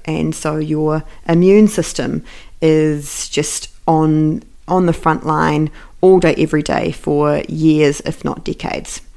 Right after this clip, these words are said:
And that can cause internal stress within the body. So, and all of these things can be combined as well. Another really big stressor I often see is, um, too much high intensity exercise.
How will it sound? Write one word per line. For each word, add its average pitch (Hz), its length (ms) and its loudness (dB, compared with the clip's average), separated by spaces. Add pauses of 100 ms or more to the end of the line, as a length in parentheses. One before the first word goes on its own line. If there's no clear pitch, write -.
(440)
And 160 160 2
that - 160 2
can 165 160 -4
cause 147 340 -6
internal 151 460 -4
stress - 260 -8
within 151 220 -6
the 156 60 -6
body. - 340 -8 (1160)
So, 208 300 4
and 233 240 4
all 254 320 6
of 233 120 2
these 190 200 2
things 185 240 0
can 175 180 0
be 165 220 0
combined 156 440 -2
as 156 140 -4
well. 101 260 -4 (320)
Another 226 240 4
really 208 220 6
big 185 180 2
stressor 180 400 0
I 156 80 2
often 165 280 -2
see 160 240 2
is, - 540 -2 (180)
um, 160 600 0 (400)
too 185 280 6
much 170 300 0
high 147 240 0
intensity 156 400 -2
exercise. - 680 -6